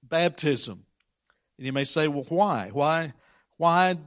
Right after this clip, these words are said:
do you believe in baptism? Why do you believe that we should obey after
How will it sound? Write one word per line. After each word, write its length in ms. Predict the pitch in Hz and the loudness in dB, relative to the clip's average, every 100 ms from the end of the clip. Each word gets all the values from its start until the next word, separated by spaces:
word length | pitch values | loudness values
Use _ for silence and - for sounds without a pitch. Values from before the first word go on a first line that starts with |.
| 131 | -12
do 100 | 156 | -8
you 200 | 160 165 | -6 -4
believe 280 | 147 160 156 | -2 -2 -2
in 120 | 143 | -4
baptism? 600 | 135 160 156 - 113 117 | 0 2 0 -4 -8 -10
Why 400 | 120 135 165 196 | -4 0 2 2
do 80 | 180 | 0
you 160 | 180 175 | -4 -4
believe 500 | 160 165 165 147 131 | -4 -2 0 0 -2
that 200 | 131 139 | -4 -2
we 160 | 156 | -4
should 240 | - 147 135 | -2 -2 -2
obey 800 | 131 113 156 180 165 127 135 131 _ _ _ _ _ _ _ _ _ _ _ _ _ | -2 0 4 6 6 4 -2 -6 _ _ _ _ _ _ _ _ _ _ _ _ _
after 520 | 135 139 - 147 131 | 0 0 0 -2 -4